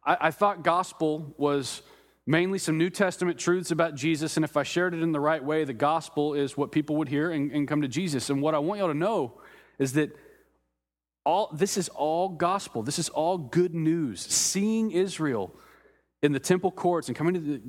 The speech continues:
to the tabernacle and the work of the priests and the sacrifices and the altars and the incense and the oil and the fine twined linens and the, the, as it, it gets holier and holier as, as you get to the Holy of Holies and, and the metals even become more precious. All of this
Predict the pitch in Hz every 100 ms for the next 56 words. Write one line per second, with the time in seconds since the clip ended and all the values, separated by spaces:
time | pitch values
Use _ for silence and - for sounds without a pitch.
0 | 123 156 - 175 170 156 139 131 123 120
1 | 151 180 180 165 - 180 160 - 147 131
2 | 120 165 180 160 160 143 123 120 127 127
3 | 147 180 - 135 117 127 160 175 151 131
4 | 123 131 151 180 170 110 - - - -
5 | 139 131 117 - 165 185 - 185 175 160
6 | 170 170 127 - - - - 143 139 135
7 | 127 113 123 110 73 - _ - 120 -
8 | 110 113 117 - - 135 131 127 147 160
9 | - - 165 180 156 131 113 170 170 147
10 | 123 139 127 117 127 139 120 139 143 147
11 | 135 160 170 160 110 104 - - - -
12 | - 123 117 131 170 185 147 143 135 127
13 | 143 135 120 147 127 120 107 - - -
14 | - - _ _ 160 185 196 180 123 123
15 | 95 - -